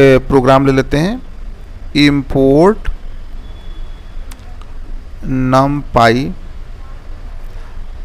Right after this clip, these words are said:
as np x equal to np dot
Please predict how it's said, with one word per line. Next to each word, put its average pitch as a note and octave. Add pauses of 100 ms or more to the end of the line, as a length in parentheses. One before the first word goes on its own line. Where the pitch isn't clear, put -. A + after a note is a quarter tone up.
(180)
as A#2+ (1000)
np D3 (1400)
x D3+ (100)
equal C3+ (120)
to D#3 (1080)
np C3+
dot A#2+